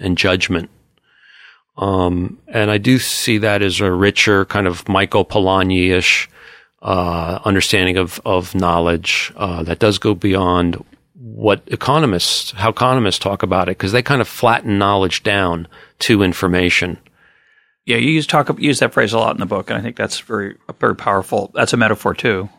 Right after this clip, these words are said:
Speaker 1: Uh-huh.
Speaker 2: right?
Speaker 1: Mm-hmm.
Speaker 2: It implies, like, sort of a hammering process, and what you're left with isn't necessarily a,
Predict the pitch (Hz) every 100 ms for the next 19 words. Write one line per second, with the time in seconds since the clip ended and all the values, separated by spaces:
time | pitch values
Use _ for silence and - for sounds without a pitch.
0 | - 107 107 104 113 101 101 113 _ _
1 | - 107 180 143 - 107 107 120 107 -
2 | 104 - 113 98 98 107 104 95 95 90
3 | 120 110 - - 107 110 113 117 104 113
4 | - 107 - 104 - 98 - _ _ _
5 | _ _ - - - 107 101 101 98 104